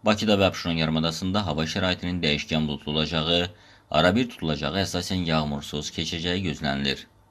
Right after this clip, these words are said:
Gecə və səhər bəzi yerlərdə duman olacaq, mülayim cənub küləyi əsəcək.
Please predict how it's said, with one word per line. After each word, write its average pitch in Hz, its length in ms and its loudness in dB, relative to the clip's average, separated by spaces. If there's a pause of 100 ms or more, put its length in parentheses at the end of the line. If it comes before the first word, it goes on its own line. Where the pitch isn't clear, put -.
(300)
Gecə 110 240 6
və 104 160 6
səhər 92 240 6
bəzi 80 320 4
yerlərdə 78 400 0
duman 80 300 -2
olacaq, 95 340 0
mülayim 76 480 2
cənub 73 320 -4
küləyi 71 240 0
əsəcək. 73 400 -2